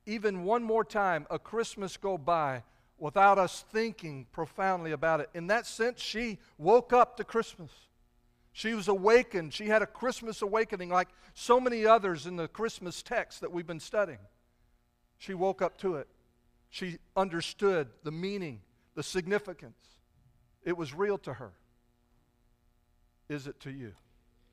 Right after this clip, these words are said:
As Mary thought about the different things, we know that there were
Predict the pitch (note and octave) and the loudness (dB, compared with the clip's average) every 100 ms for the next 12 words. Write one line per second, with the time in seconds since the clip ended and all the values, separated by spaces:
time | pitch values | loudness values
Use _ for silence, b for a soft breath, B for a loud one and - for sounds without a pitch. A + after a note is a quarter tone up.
0 | _ _ _ _ _ _ _ _ _ _ | _ _ _ _ _ _ _ _ _ _
1 | _ _ _ _ _ _ _ _ _ D#3 | _ _ _ _ _ _ _ _ _ -10
2 | C#3 F#3 G3 E3 F#3+ F#3 D#3+ E3 D#3+ D3+ | -2 2 2 2 0 0 2 0 0 -6
3 | D3 D#3 C#3 F3 D#3 C3 C3+ E3+ F3 F3+ | -6 -8 -6 -6 -6 -12 -10 -8 -2 -2
4 | D#3 C3+ A#2+ _ C#3 E3 D#3+ D3+ C#3 | -2 -6 -12 _ -10 -4 -2 -2 -4